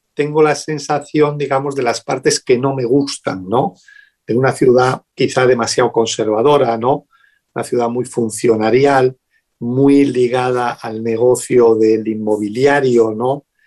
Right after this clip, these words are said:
Y entonces una ciudad que, que necesitaría un poco, mm, como un poquito de aire, ¿no? Yo recuerdo un, uno de mis fracasos como gestor cultural, a mí me presentaron un proyecto maravilloso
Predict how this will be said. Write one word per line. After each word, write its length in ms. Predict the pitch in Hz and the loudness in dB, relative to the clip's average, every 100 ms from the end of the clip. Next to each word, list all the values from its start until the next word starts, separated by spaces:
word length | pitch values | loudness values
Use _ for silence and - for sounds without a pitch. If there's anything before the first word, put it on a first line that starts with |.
| - _ | -20 _
Y 60 | 123 | -4
entonces 420 | 110 120 113 135 | -2 -2 0 -2
una 140 | 131 127 | -2 -2
ciudad 380 | 135 127 127 | 0 2 0
que, 320 | - 131 120 _ _ | 2 2 0 _ _
que 120 | 123 | -4
necesitaría 760 | 113 113 120 117 117 110 123 131 | -2 -2 -4 -4 -2 2 2 2
un 120 | 123 | 0
poco, 480 | 120 113 135 131 - _ _ _ _ | -2 2 2 2 -2 _ _ _ _
mm, 520 | 113 110 107 107 104 101 | -14 -10 -10 -8 -10 -8
como 240 | 101 107 107 | -4 -2 -4
un 100 | 117 | -4
poquito 460 | 113 - 120 135 | -10 -10 -2 0
de 180 | 117 110 | 2 2
aire, 480 | 117 120 104 90 85 | 2 2 0 -4 -8
¿no? 180 | 101 123 | -8 -2
Yo 100 | 120 | 0
recuerdo 640 | 123 - 135 127 127 123 _ _ _ - | 0 0 2 4 2 0 _ _ _ -10
un, 420 | 135 135 127 - | -8 -6 -8 -8
uno 300 | 151 131 135 | -4 0 2
de 60 | 131 | 2
mis 280 | 127 - - | 0 -2 -2
fracasos 720 | 117 113 135 131 - 120 - | -2 0 0 -2 -2 -4 -4
como 300 | 117 113 107 | -4 -4 -2
gestor 420 | 107 - 123 123 | -4 -2 -2 -2
cultural, 600 | - 127 131 131 127 131 _ - - _ _ | -2 -2 2 2 0 -6 _ -20 -20 _ _
a 80 | 117 | 0
mí 100 | 123 | 2
me 140 | 135 | 2
presentaron 680 | 139 127 127 117 131 127 131 | 0 0 0 0 2 2 2
un 220 | 120 120 | 0 -4
proyecto 560 | 123 120 120 127 - 123 | 0 2 2 0 -2 -2
maravilloso 800 | 117 113 113 117 123 - - | 0 0 0 0 -2 -2 -6